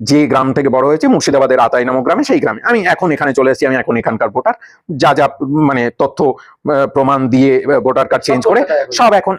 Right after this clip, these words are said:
Speaker 1: আমি, আমি ব্যক্তিগতভাবে আমি এবং আমার, আহ, আহ, স্ত্রী কন্যা, আমরা এখানে চলে এসেছি। বা-, বাবা মাও এখন কলকাতায় চলে এসেছেন, তারা,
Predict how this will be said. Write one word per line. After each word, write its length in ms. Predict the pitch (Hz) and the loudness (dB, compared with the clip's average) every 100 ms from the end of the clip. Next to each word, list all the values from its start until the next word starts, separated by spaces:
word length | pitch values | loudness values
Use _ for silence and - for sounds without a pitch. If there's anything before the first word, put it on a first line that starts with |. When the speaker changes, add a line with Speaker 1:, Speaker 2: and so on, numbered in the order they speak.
| - | 0
Speaker 1:
আমি, 240 | 208 180 - | 0 0 -2
আমি 240 | 165 165 117 | 0 0 0
ব্যক্তিগতভাবে 480 | 160 175 175 170 | 0 0 0 2
আমি 220 | 165 147 185 | 0 2 0
এবং 160 | 156 | 2
আমার, 220 | 139 139 - | 0 0 -4
আহ, 80 | 92 | -6
আহ, 720 | 113 131 127 120 127 120 85 | -4 -2 -2 0 2 2 0
স্ত্রী 440 | - - 135 127 113 _ _ - | -4 -6 0 2 0 _ _ -6
কন্যা, 200 | 143 175 | -2 0
আমরা 240 | 165 165 220 | 0 0 0
এখানে 340 | 151 151 151 - | 0 0 -2 -2
চলে 180 | 160 214 | 0 0
এসেছি। 200 | - 294 | 0 0
বা-, 280 | - 185 | 0 0
বাবা 220 | 170 175 202 | 0 2 2
মাও 160 | 202 | 0
এখন 160 | 175 170 | 0 0
কলকাতায় 320 | 156 160 160 | -2 0 0
চলে 140 | 170 | 0
এসেছেন, 180 | 185 208 | -2 -2
তারা, 260 | 147 143 | 0 0